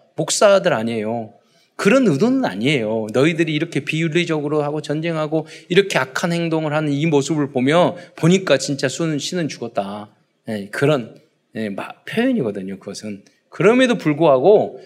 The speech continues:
사실은 복음과 그리스도를 몰-, 몰라-, 모르는 상태고 성경도 모르는 상태이기 때문에 그 천재적인 머리를 가지고 십 년 동안 정신병원에 있다가 만약에 죽었잖아요. 음,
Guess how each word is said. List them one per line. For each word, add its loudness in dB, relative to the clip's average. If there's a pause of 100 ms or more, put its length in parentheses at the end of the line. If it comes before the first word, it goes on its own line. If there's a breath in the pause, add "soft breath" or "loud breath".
(140 loud breath)
사실은 0
복음과 2 (540 loud breath)
그리스도를 2
몰-, 0
몰라-, 0
모르는 2
상태고 -6
성경도 2
모르는 -2
상태이기 -4
때문에 -10
그 -2
천재적인 -2
머리를 -2
가지고 -4 (220 loud breath)
십 -4
년 -2
동안 0
정신병원에 -2
있다가 -6 (300 soft breath)
만약에 -4
죽었잖아요. -8 (360)
음, -16